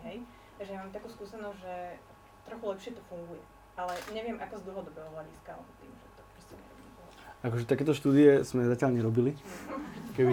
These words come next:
Speaker 2: sme robili, tak dám vedieť. Ale asi ja by som skôr preferoval tie špecifickejšie.
Speaker 1: Mhm.
Speaker 2: Že vyslovene, lebo Smile je taký akože veľmi,
Speaker 1: No,
Speaker 2: veľmi
Speaker 1: je ich
Speaker 2: obecný,
Speaker 1: veľa,
Speaker 2: hej,
Speaker 1: hej,
Speaker 2: hej.
Speaker 1: fashion,
Speaker 2: No a jasné,
Speaker 1: veľa.
Speaker 2: hej.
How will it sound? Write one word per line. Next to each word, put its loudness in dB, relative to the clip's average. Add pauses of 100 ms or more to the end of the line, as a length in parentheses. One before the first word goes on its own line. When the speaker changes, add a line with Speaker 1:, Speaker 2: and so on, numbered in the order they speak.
Speaker 2:
sme 4
robili, 10
tak 6
dám 2
vedieť. 2 (640)
Ale 8 (1080)
asi 8 (580)
ja 10
by 2
som 0
skôr 4
preferoval 4
tie 4
špecifickejšie. -2
Speaker 1:
Mhm. -14 (760)
Speaker 2:
Že 6
vyslovene, 6
lebo 6 (160)
Smile 8
je 2
taký 4
akože 2
veľmi, 4
Speaker 1:
No, 2
Speaker 2:
veľmi 6
Speaker 1:
je 8
ich 6
Speaker 2:
obecný, 4
Speaker 1:
veľa, 4
Speaker 2:
hej, 0
Speaker 1:
hej, 0
Speaker 2:
hej. 0
Speaker 1:
fashion, -8
Speaker 2:
No 8
a 12
jasné, 12
Speaker 1:
veľa. 4
Speaker 2:
hej. 6